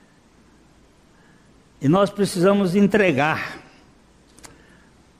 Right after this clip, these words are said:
Os teólogos, os teólogos fazem uma distinção entre dois tipos de arrependimento.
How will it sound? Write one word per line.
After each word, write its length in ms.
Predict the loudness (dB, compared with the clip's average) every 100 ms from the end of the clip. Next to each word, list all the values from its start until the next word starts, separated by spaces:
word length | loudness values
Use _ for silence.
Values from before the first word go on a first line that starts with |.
| _ _ _ _ -4
Os 140 | -2
teólogos, 1300 | 0 2 4 4 4 4 2 -2 -8 -12 -12 -14 -18 -20 _ _ _ _ _ -20 -20 -8
os 200 | -8 -2
teólogos 760 | 0 2 4 4 4 2 0
fazem 760 | -4 0 2 0 0 0 0 -8 -16 -20 _ _ -20 _ -2
uma 220 | 2 2
distinção 1040 | 2 0 0 0 4 4 2 0 0 0 0
entre 420 | 2 2 2 0
dois 420 | 4 4 4 0
tipos 480 | -2 2 2 2 -2
de 120 | 0
arrependimento. 1080 | 0 2 0 2 0 2 2 4 2 0 -8